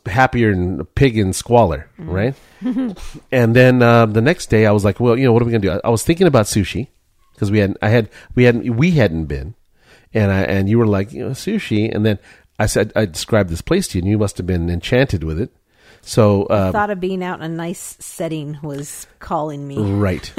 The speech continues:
Speaker 1: And it, and it was really ideal. It just worked out perfectly. Um, and so we, you, what we had there is, uh, we ordered the, what was it?
Speaker 2: The crab fritters.
Speaker 1: Okay, let's, let's deal with that, 'cause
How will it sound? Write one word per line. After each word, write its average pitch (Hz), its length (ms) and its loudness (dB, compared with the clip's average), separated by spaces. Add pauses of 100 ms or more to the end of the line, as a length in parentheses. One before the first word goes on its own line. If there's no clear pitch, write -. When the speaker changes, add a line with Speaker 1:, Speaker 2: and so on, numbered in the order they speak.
(120)
Speaker 1:
And 117 140 4
it, 123 100 6
and 131 120 6
it 139 80 10
was 120 400 6
really 104 280 4
ideal. 85 440 -2
It 98 100 -4
just 117 200 -2
worked 104 160 -4
out 85 140 -4
perfectly. 78 420 -8 (440)
Um, 95 300 2 (260)
and 107 160 0
so - 240 0 (240)
we, 143 120 -2
you, 131 280 0
what 120 180 2
we 156 120 4
had 139 300 4
there 127 200 6
is, 101 300 2
uh, 95 240 4
we 113 120 2
ordered 123 280 2
the, 104 520 0 (320)
what 110 120 -2
was 139 140 -2
it? - 80 -10 (600)
Speaker 2:
The 160 400 -8
crab 175 320 -4
fritters. 190 580 -8 (720)
Speaker 1:
Okay, 101 280 -2 (220)
let's, 135 540 2
let's 143 180 2
deal 147 160 6
with 107 120 6
that, - 200 -2 (440)
'cause - 200 -2